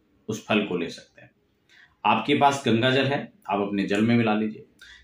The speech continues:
किसी कूप या ताला या आसपास कोई, अ, बहता हुआ जल है, कोई अन्य नदियां, आप उसमें भी स्नान कर सकते हैं। और गंगा का सिर्फ स्मरण मात्र कर लीजिए,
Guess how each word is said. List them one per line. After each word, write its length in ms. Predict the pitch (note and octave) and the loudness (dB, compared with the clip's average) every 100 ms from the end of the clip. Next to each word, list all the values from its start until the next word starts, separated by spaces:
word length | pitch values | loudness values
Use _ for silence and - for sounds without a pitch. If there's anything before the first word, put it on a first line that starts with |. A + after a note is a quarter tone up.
| - | -6
किसी 220 | C#3 E3+ | -2 0
कूप 480 | D#3+ - D3 F3+ F3 | -2 0 4 4 4
या 160 | D3 C#3+ | 2 2
ताला 380 | - B2 C3+ B2+ | 4 4 4 2
या 220 | B2 C3 | 2 4
आसपास 540 | A#2+ A#2+ - C3 B2+ - | 4 2 0 -4 -2 0
कोई, 200 | B2 G#2+ | 2 4
अ, 240 | G2+ F#2+ | 0 -2
बहता 340 | F#2+ G#2+ A2 | -2 0 2
हुआ 220 | C3 B2+ A2+ | 2 2 2
जल 180 | A2+ | 0
है, 180 | A2 A2+ | 0 -4
कोई 260 | - A2 G#2+ - | 0 -2 -2 -2
अन्य 220 | B2 C#3+ | 0 2
नदियां, 380 | C3+ A2+ A#2+ A#2+ | 0 2 2 2
आप 240 | A#2+ - - | 0 -6 -8
उसमें 260 | - A#2+ | -6 -4
भी 80 | B2+ | -2
स्नान 300 | B2+ B2+ B2 | -4 -4 -4
कर 120 | A#2 | -4
सकते 300 | A2 - _ | -10 -14 _
हैं। 80 | _ _ _ _ _ _ _ _ _ - | _ _ _ _ _ _ _ _ _ 2
और 200 | E3+ C#3 | 2 4
गंगा 340 | C3 C#3 E3 | 2 4 2
का 120 | D#3+ | 0
सिर्फ 340 | C3+ - F3+ - | -2 0 0 -2
स्मरण 340 | - - C#3 C3+ | -8 -4 0 2
मात्र 320 | A2 F#2+ - | 0 -2 -8
कर 120 | F#2+ | -6
लीजिए, 340 | F2 E2 D2 | -6 -6 -10